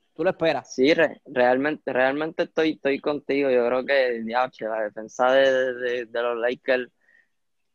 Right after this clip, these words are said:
Speaker 2: muchas veces fallaban, porque obviamente no van a estar los cuarenta y ocho minutos encima tuyo, ¿sabes?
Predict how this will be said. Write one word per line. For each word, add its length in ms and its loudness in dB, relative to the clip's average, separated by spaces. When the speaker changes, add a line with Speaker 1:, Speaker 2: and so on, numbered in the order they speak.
Speaker 2:
muchas 380 0
veces 320 2
fallaban, 560 2
porque 400 -6
obviamente 480 -6
no 120 -8
van 100 -8
a 60 -6
estar 180 -10
los 180 -8
cuarenta 380 -6
y 60 -6
ocho 200 -10
minutos 420 -6
encima 420 -8
tuyo, 920 0
¿sabes? 400 0